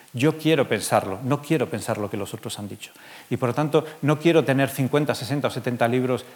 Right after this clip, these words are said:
para informarme sobre esto. Quiero pensar el asunto y quiero pensarlo desde cero.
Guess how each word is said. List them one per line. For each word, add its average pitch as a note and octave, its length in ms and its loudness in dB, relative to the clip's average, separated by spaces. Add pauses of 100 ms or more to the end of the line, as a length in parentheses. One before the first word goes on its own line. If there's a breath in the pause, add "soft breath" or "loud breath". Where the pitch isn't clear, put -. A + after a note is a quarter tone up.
(120 loud breath)
para A#2 160 2
informarme A2+ 640 0
sobre G#2 260 -6
esto. G2+ 280 -10
Quiero C#3 240 0
pensar G#2+ 420 -4
el G2 100 -4
asunto G#2 300 -8
y G#2+ 40 -4
quiero C#3 300 0 (340 loud breath)
pensarlo C3+ 520 0
desde A#2 260 0
cero. G2+ 260 -2